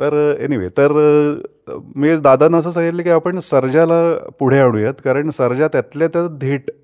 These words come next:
घोडा आहे, तो कदाचित आपल्याला सहकार्य करेल. मग त्या दृष्टीने आम्ही दरी दिसणार नाही अशा पद्धतीने माणसं उभी केली तिथे.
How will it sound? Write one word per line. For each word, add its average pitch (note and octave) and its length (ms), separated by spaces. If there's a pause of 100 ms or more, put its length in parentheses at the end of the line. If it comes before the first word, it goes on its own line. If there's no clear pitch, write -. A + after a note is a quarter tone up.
(120)
घोडा G#2+ 220
आहे, G#2+ 160 (600)
तो D#3 80
कदाचित E3 480
आपल्याला D#3 380 (400)
सहकार्य B2+ 420
करेल. G#2 340 (720)
मग C3 140
त्या E3 160
दृष्टीने E3 680
आम्ही D3 600 (460)
दरी C3+ 260
दिसणार D#3+ 440
नाही E3 160
अशा D#3+ 260
पद्धतीने D#3 480
माणसं C#3+ 420
उभी D#3 240
केली A2+ 220
तिथे. G#2 300